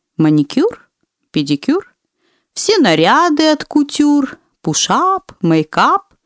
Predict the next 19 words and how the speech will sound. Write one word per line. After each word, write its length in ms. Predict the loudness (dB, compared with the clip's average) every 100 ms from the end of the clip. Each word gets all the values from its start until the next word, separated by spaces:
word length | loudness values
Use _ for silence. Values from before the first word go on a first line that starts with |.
| _ _ _ -4
Не 120 | -2
фигура, 640 | 0 0 2 2 2 0 -4 _ _ -4
боди-арт. 760 | -2 0 0 2 2 0 -6 -20 -20 _
Нет, 440 | 0 2 0 -2 -2
не 160 | 0 2
росписи 540 | 2 -2 -4 -6 0
на 160 | 0 0
теле, 460 | -2 0 0 0 _ _ _
хоть 400 | -2 0 0 -2 _ -4
тату 580 | -2 -2 _ -2 0 2
есть 400 | 2 2 0 -4
в 80 | -2
самом 480 | 2 2 2 2
деле, 520 | 2 0 2 2 2 -2 -12 -2
но 320 | 0 2 0
скрывать 440 | -6 -4 -2 -2 -2
то 100 | -2
место 300 | 0 -2 -4
надо 340 | -2 0 -2